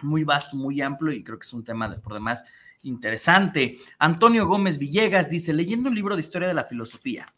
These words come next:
menciona que para unos la felicidad está en la adquisición de riqueza. Aristóteles comenta que es la más absurda de las vidas, una vida contra natura,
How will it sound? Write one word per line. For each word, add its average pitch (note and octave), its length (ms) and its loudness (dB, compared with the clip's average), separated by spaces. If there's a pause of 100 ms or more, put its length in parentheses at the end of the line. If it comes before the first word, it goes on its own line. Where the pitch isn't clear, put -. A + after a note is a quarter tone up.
(540)
menciona F3+ 540 2
que F3+ 100 -2
para C3+ 380 2
unos E3 380 2
la C#3 140 2
felicidad B2 460 -6
está C#3+ 180 -6
en C#3+ 40 -4
la D3+ 60 -2
adquisición A2+ 480 -8
de A2+ 100 -8
riqueza. B2+ 640 -6 (500)
Aristóteles F#3 680 0
comenta E3 680 2
que D#3 120 -2
es D3+ 100 -2
la D#3+ 100 0
más D#3 200 -2
absurda C#3+ 480 -4
de C3 100 -4
las B2+ 240 -4
vidas, D#3+ 380 -2
una C#3 140 -6
vida D#3 340 0
contra A2 300 -12
natura, G#2+ 560 -6